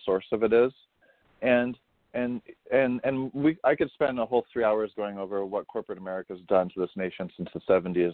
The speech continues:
how they planned it and all of that. That would be, like, a whole nother, you know, uh, deep topic to get into. Um, but in this instance, I think the takeaway, since we're short on time,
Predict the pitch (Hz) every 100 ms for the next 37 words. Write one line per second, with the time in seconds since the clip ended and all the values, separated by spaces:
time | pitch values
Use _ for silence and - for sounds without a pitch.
0 | - 90 85 - 92 87 85 87 85 78
1 | 92 87 - 90 85 90 82 82 82 92
2 | 85 87 85 85 82 - _ _ _ _
3 | 90 95 101 87 85 - 90 82 - 101
4 | - 101 - 82 92 87 90 95 - 85
5 | - _ _ _ _ _ 98 98 90 90
6 | - 110 101 120 139 190 - 135 - 123
7 | 110 110 - 135 - - 117 - 120 -
8 | 107 101 98 - 98 123 110 98 - 107
9 | 104